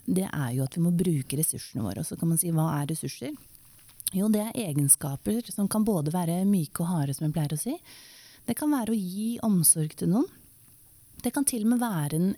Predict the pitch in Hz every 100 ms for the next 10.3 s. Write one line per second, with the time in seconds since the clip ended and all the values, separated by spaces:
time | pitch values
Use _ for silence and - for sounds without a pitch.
0 | - 190 - 220 156 147 151 - 190 -
1 | - - 233 147 131 135 151 160 156 -
2 | 269 - - - - - - - - -
3 | 190 214 190 151 151 160 165 147 147 143
4 | 143 - 139 - 294 - - - - 170
5 | 160 165 156 139 - 160 170 - 135 -
6 | - 226 196 214 220 170 156 165 165 185
7 | 262 269 180 - 165 143 143 - 147 151
8 | 143 143 139 - - - - - - 156
9 | 147 151 160 165 175 196 185 160 220 -
10 | - - 302